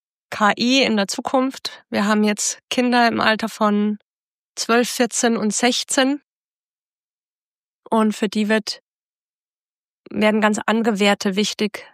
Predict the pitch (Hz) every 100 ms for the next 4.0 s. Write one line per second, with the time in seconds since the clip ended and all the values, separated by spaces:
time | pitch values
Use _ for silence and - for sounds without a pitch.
0 | _ 214 196 196 196 208 220 214 - 202
1 | 190 196 202 208 208 202 226 _ _ _
2 | _ _ - 185 190 208 - 196 - -
3 | - 208 220 - - - 214 202 208 226